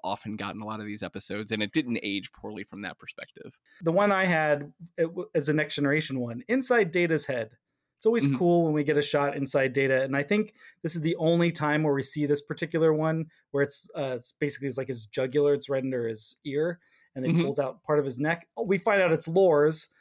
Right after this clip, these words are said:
Speaker 2: but at least in the meantime, uh, we also get to see the inside of a comm badge. We see Doctor Sung open it up to disable it.
Speaker 1: That was
Speaker 2: That
Speaker 1: pretty
Speaker 2: was
Speaker 1: neat.
Speaker 2: cool.
Speaker 1: I,
Speaker 2: I
Speaker 1: I
Speaker 2: like
Speaker 1: did
Speaker 2: that.
Speaker 1: hate that, that,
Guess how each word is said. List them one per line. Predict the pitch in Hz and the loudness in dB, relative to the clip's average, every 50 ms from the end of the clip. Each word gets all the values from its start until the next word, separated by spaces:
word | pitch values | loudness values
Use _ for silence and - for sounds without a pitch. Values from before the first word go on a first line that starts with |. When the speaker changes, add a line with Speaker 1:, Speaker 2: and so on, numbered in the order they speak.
| _ _ | _ _
Speaker 2:
but | - 180 | 2 4
at | 202 202 196 | 4 4 2
least | 202 208 220 196 - - | 2 0 0 0 -2 -2
in | 185 165 | 0 0
the | 165 | 0
meantime, | 165 185 208 226 220 208 185 - 156 139 135 131 127 131 147 143 _ - - - - 147 - | 2 2 4 4 4 4 2 2 0 0 0 -2 -2 -4 -6 -8 _ -16 -20 -20 -20 -8 -2
uh, | 151 151 151 151 147 | 0 2 2 2 4
we | 180 214 | 4 4
also | 226 208 208 214 | 4 4 4 2
get | 214 | 0
to | 175 - | 0 0
see | - 208 | 0 0
the | 185 175 196 | 0 0 0
inside | 180 185 175 196 175 170 | 0 2 4 4 4 4
of | 165 147 | 4 2
a | 147 | 0
comm | - - 165 156 156 156 156 | -2 0 0 0 2 2 4
badge. | 165 165 180 190 196 180 | 4 4 4 2 0 -2
We | 165 143 | -4 -8
see | - 160 147 | -4 -4 -2
Doctor | 135 139 135 135 - 139 | 0 0 0 0 -2 -8
Sung | 127 - - 139 135 135 139 | -8 -6 -4 -4 -4 -4 -2
open | 151 143 139 - 139 139 | -2 -2 0 0 0 0
it | 131 139 | 2 2
up | 139 135 - | 0 0 -2
to | - 127 | -10 -10
disable | 127 123 - - 131 127 123 143 151 | -8 -6 -4 -2 -2 -2 0 0 2
it. | 165 190 - - - | 2 2 0 -2 -6
Speaker 1:
That | 117 113 110 - | -2 -2 -2 -2
was | 131 | -4
Speaker 2:
That | 143 143 | -4 -2
Speaker 1:
pretty | - - 120 | -2 -2 0
Speaker 2:
was | 98 95 | 0 2
Speaker 1:
neat. | 98 143 156 | 2 2 2
Speaker 2:
cool. | 185 214 214 _ _ _ _ _ _ | 2 -2 -6 _ _ _ _ _ _
Speaker 1:
I, | - 135 | -4 -2
Speaker 2:
I | 135 | 0
Speaker 1:
I | 156 | 2
Speaker 2:
like | 180 131 127 123 | 2 2 0 0
Speaker 1:
did | 143 151 160 160 | 0 2 2 2
Speaker 2:
that. | 151 | 2
Speaker 1:
hate | 160 147 139 - - | 2 0 0 2 2
that, | 127 120 113 101 - - | 2 2 2 0 -2 -6
that, | 127 117 107 98 - | -4 -2 0 0 -2